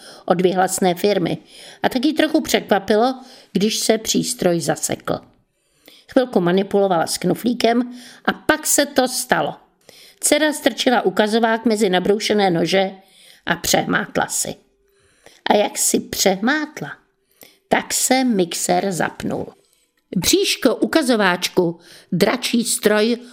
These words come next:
rozšmelcoval ve vteřině. Dcera přístroj blesku rychle vypnula. Všude krev a rybí pach. "Musím do nemocnice," řekla má dcera vážně. A přesně v tuto chvíli se můj zeď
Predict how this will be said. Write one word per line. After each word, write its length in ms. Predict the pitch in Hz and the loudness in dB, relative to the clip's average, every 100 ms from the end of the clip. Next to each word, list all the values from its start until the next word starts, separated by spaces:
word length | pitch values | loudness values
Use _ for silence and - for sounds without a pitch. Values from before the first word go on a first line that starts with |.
| - - | -12 -2
rozšmelcoval 1120 | 165 - - - - 208 196 185 185 165 190 | 0 0 0 0 0 2 2 2 0 0 0
ve 100 | 156 | -2
vteřině. 560 | - - - 131 160 - - _ _ _ - - - | -2 -4 -2 -4 -6 -8 -12 _ _ _ -20 -18 -6
Dcera 300 | - 285 262 | 0 2 2
přístroj 560 | - 226 - - 214 | 0 -2 0 0 2
blesku 480 | 196 190 196 - - | 2 0 0 0 0
rychle 280 | 196 - 202 | 0 0 0
vypnula. 560 | 185 185 180 - - - - - - | 0 -2 -2 0 -4 -8 -20 -20 -12
Všude 300 | - 233 214 | 0 2 2
krev 480 | 185 196 208 254 - - | 0 0 0 -2 -10 -4
a 120 | 180 | 0
rybí 300 | 185 185 175 | 2 2 -2
pach. 400 | 175 - - - - _ _ _ _ - - | -4 -6 -4 -6 -8 _ _ _ _ -10 0
"Musím 320 | 214 - 262 | 2 4 4
do 100 | 233 | 4
nemocnice," 720 | 240 214 180 - 180 165 151 151 - - - - _ 175 | 2 0 0 0 0 2 0 -2 -12 -20 -20 -20 _ 0
řekla 380 | 202 190 226 | 0 2 0
má 220 | 214 180 156 | 2 0 0
dcera 300 | - 175 170 | 0 0 0
vážně. 540 | 151 147 - 170 151 _ _ _ _ _ _ _ - - - - | -2 -4 -4 -6 -8 _ _ _ _ _ _ _ -20 -20 -20 -6
A 80 | - | -4
přesně 440 | - 349 - 349 | 0 0 2 0
v 60 | 330 | 0
tuto 320 | - 285 311 | -2 2 0
chvíli 440 | 294 233 185 196 214 | 0 0 2 2 2
se 160 | 240 | 0
můj 260 | 220 247 185 | 2 2 2
zeď 500 | 151 165 180 - | 0 0 -2 -10